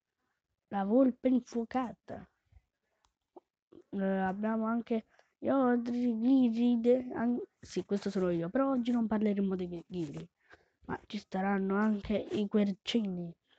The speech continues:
e anche il moscardino. In questa serie parleremo di animali mai visti, ma bellissimi. Benvenuti su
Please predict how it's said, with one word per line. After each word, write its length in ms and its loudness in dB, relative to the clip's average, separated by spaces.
e 160 -4
anche 440 0
il 120 4
moscardino. 1400 4
In 160 2
questa 320 0
serie 320 4
parleremo 960 4
di 220 0
animali 680 2
mai 360 0
visti, 640 -6
ma 240 -8
bellissimi. 920 0
Benvenuti 720 -2
su 260 -4